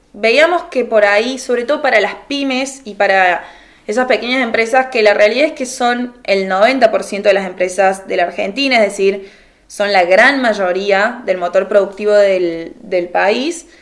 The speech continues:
veíamos que por ahí esto también puede significar, eh, una oportunidad, si uno compara por ahí tasa de inflación esperada, la cual,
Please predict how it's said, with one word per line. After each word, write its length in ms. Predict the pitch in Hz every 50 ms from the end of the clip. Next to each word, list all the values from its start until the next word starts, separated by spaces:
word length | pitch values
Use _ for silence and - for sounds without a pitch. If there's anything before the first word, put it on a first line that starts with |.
| _ _ _ _ -
veíamos 440 | 220 240 254 285 320 339 359 339 349
que 120 | 349 320
por 180 | - 294 277 262
ahí 280 | 262 262 302 330 349 -
esto 240 | 320 302 302 339
también 260 | 339 302 285 302 311 302
puede 160 | 320 311 302
significar, 840 | - 285 247 233 226 220 214 220 208 - 214 214 226 233 277 - -
eh, 360 | - 220 220 214 202 196 - -
una 180 | - 320 339 339
oportunidad, 720 | 294 277 247 220 214 - 208 202 202 226 254 247 214 -
si 180 | - - - 233
uno 160 | 233 233 233
compara 340 | 220 202 202 202 208 214 208
por 120 | 214 185
ahí 180 | 170 175 196 -
tasa 240 | - 240 226 - 254
de 60 | 240
inflación 560 | 226 220 214 214 214 202 175 - - 202 208
esperada, 560 | 208 208 - 220 214 240 262 277 277 277 277
la 200 | 262 233 196 185
cual, 320 | - 196 196 202 214 226